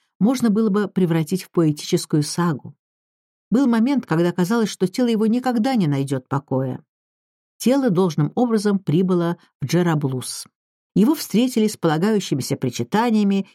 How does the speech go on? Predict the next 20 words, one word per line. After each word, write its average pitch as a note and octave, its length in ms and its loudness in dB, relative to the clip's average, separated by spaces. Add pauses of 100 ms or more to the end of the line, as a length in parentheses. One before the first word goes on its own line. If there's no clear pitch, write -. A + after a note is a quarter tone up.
и F3 80 2
с - 140 -4
некоторой G#3 420 0
гордостью, D#3 880 0 (160)
насколько D3+ 540 0
мы D3 140 2
поняли, C#3 520 0 (400)
так F3+ 160 0
как D#3 200 0
его D#3+ 180 4
возвращение C#3+ 640 0
было D#3+ 200 0
столь E3 340 -2
великолепно. B2+ 920 -4 (760)
Состоялось A3+ 580 0
большое G#3+ 360 0
празднество, F3+ 880 -2 (240)
прямо A3 300 0
сказать, F3 460 -2 (120)
пир. D3+ 380 0